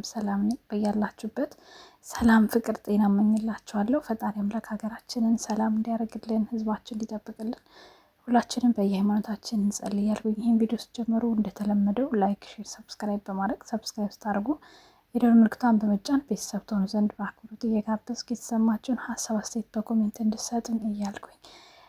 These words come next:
እ፣ በነገራችን ላይ ራሴን ያሞኛል። እግዚአብሔር ይማርሽ በሉኝ ማለት ነው። እና ማታ ደግሞ የኔ ሄዶን ቪዲዮ አይቼ በዛው አልቅሼ የተኛው ማለት ነው። ድብልቅልቅልቅልቅልቅ ያለ ስሜት የተሰማው ማን ነው እንደኔ?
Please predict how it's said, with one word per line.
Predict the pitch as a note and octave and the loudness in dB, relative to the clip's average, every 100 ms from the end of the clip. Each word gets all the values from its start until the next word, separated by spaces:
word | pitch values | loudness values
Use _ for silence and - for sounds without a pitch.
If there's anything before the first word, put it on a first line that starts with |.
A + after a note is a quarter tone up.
| _ _ | _ _
እ፣ | B3 A#3 A#3 A#3 A3 - _ _ _ _ _ _ _ _ _ - - | 0 2 4 2 0 -4 _ _ _ _ _ _ _ _ _ -20 -8
በነገራችን | A3 G#3+ G3+ F#3+ - A#3+ | 0 2 2 0 -6 -4
ላይ | A#3 C#4 | -2 -2
ራሴን | A3 G3+ - A3+ | -4 -6 -4 0
ያሞኛል። | G#3+ G#3+ A3+ - - - - - - - - | 2 2 0 -2 -8 -8 -20 -16 -14 -16 -18
እግዚአብሔር | _ - A#3 G#3+ | _ 4 6 8
ይማርሽ | A3 A3 A3 - | 6 6 2 -2
በሉኝ | - A3+ A#3+ | -4 0 0
ማለት | A3+ A#3+ A#3 | 0 0 -2
ነው። | - | -2
እና | A3+ A3+ C4+ _ - | 2 2 0 _ -2
ማታ | G#3+ G#3 G#3 | 0 2 2
ደግሞ | G3+ G3+ | 2 4
የኔ | G#3+ G#3 | 4 2
ሄዶን | A3 G#3 - | 2 0 -2
ቪዲዮ | G#3+ G3+ G3+ G#3 G#3 A3+ | -2 -2 0 -2 -2 -2
አይቼ | G#3 G3 _ - A3+ | -2 -4 _ -6 -2
በዛው | G#3+ G3+ G#3 G3 | -2 -2 -2 -2
አልቅሼ | G3 G#3 A3 - | 0 -2 -6 -10
የተኛው | A#3 - G#3+ G#3+ A3 | -8 -4 -2 0 0
ማለት | G#3+ G#3 G#3+ | 0 0 -4
ነው። | A3 A#3+ - | -4 -4 -6
ድብልቅልቅልቅልቅልቅ | - G3+ G#3 - G#3+ - - - - - - - - - _ _ _ - | 0 4 4 2 -2 -8 -14 -14 -14 -14 -14 -14 -14 -18 _ _ _ -12
ያለ | - A#3 G#3+ | -8 -6 -6
ስሜት | - B3 A3 A3 | 0 4 6 4
የተሰማው | A3 G#3+ - G3 G3 | 0 -2 -2 0 2
ማን | G3+ G#3+ | 4 4
ነው | A3 | 4
እንደኔ? | A3 G#3+ G#3 | 2 0 -2